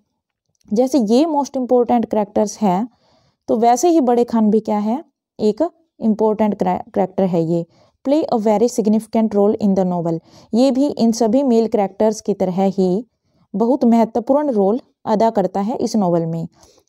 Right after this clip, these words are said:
Here are some qualities of his character, और यहाँ पर देखिए, उसके कैरेक्टर की विशेषताएं बताई गई हैं कि क्या क्या विशेषताएं हैं बड़े खान में। तो देखिए, सबसे पहले है जो फर्स्ट आप लिखोगे नंबर एक डालकर, तो देखिए, अगर आप पॉइंट में लिखते हैं किसी भी कैरेक्टर को, तो आप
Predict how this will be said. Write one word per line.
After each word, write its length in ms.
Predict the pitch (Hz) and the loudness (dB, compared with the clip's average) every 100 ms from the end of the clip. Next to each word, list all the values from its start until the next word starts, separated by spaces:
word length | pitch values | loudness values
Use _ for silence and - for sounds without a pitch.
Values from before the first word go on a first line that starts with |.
| - | 0
Here 160 | 302 320 | 0 2
are 260 | 311 302 | -2 -2
some 180 | 302 285 | -4 -2
qualities 500 | 240 240 247 226 - | 0 2 2 0 0
of 140 | 196 180 | -2 0
his 160 | 214 247 | 0 0
character, 720 | 294 _ - 185 - 196 165 - _ _ - | -8 _ -6 -4 -2 -2 -2 -4 _ _ -2
और 100 | 196 | 2
यहाँ 240 | 190 202 | 2 0
पर 140 | 214 | 0
देखिए, 260 | 196 - 277 | 0 0 -2
उसके 200 | 262 254 | 0 -2
कैरेक्टर 380 | 247 190 - 196 | 0 -2 -2 -2
की 220 | 302 381 - _ _ - | 0 -2 -6 _ _ -2
विशेषताएं 500 | 240 277 262 - 277 | 0 2 0 0 0
बताई 300 | 254 226 208 | 2 2 2
गई 220 | 202 208 | 2 2
हैं 240 | 214 220 320 _ _ _ _ | 0 -2 -4 _ _ _ _
कि 80 | 262 | -8
क्या 240 | - 277 | 0 0
क्या 140 | 277 269 | 2 0
विशेषताएं 460 | 220 220 208 226 | 2 0 0 0
हैं 160 | 220 269 | 0 2
बड़े 160 | 196 170 | 0 -2
खान 220 | - 160 | -6 -6
में। 240 | 165 165 - _ _ _ | -6 -6 -12 _ _ _
तो 60 | 233 | -4
देखिए, 240 | 262 302 | -2 0
सबसे 340 | 294 254 226 277 | 0 0 0 0
पहले 320 | 269 254 254 | 2 2 2
है 140 | 247 | 2
जो 320 | 220 269 - _ - | 0 0 -2 _ -4
फर्स्ट 220 | 233 233 | -2 0
आप 240 | 247 233 220 | 0 2 0
लिखोगे 480 | 226 233 226 294 359 - | 0 0 2 0 -2 -2
नंबर 260 | 214 208 | 0 2
एक 140 | 214 202 | 2 2
डालकर, 380 | 202 196 240 269 - - | 0 0 -2 -4 -10 -4
तो 60 | 277 | 0
देखिए, 260 | 302 330 320 | 2 4 4
अगर 180 | 294 | 4
आप 140 | 294 - | 0 0
पॉइंट 300 | 226 208 220 | 0 2 2
में 100 | 277 | 0
लिखते 300 | 240 - 226 | -4 -2 0
हैं 120 | 220 | 0
किसी 220 | 214 214 220 | 0 0 0
भी 80 | |
कैरेक्टर 340 | 220 202 - 214 | 2 0 -2 -2
को, 120 | 226 | 0
तो 120 | 220 | 2
आप 140 | 214 | 0